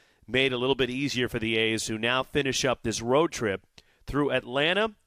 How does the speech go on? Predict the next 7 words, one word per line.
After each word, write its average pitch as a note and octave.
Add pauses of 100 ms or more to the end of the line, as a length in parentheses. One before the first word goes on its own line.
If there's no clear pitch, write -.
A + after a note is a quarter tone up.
(160)
Cleveland, D#3
and B2
Boston, B2
going A2+
two E3
and B2
seven. D#3+